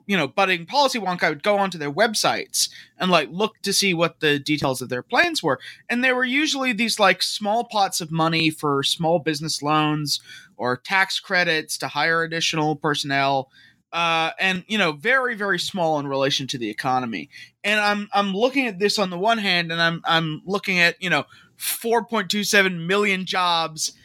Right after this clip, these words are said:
in under three months and thinking, like, "Wait a second, why are none of the candidates talking about this? Why wasn't I taught about this in school? Uh, why isn't this part of the political debate?"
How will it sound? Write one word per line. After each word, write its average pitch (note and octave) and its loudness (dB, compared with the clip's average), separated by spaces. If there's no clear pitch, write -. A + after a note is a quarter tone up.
in F#3 -2
under G3+ 4
three F3 -2
months - 0
and F#3+ -2
thinking, G3 0
like, F3 2
"Wait C4+ 0
a C#4+ -2
second, F#3 -2
why A3+ 0
are A3+ 2
none A3 -2
of G#3+ -4
the G3+ -4
candidates F#3 -2
talking D#3 2
about C3 0
this? - -2
Why F#3+ 2
wasn't G3 -2
I E3 0
taught F#3+ 0
about E3+ -2
this D#3+ 0
in B2+ -6
school? - 0
Uh, D#3 2
why G3+ 0
isn't G3+ -2
this E3+ 0
part F#3 -2
of D#3+ -2
the C#3+ 0
political D3+ 0
debate?" A#3+ 0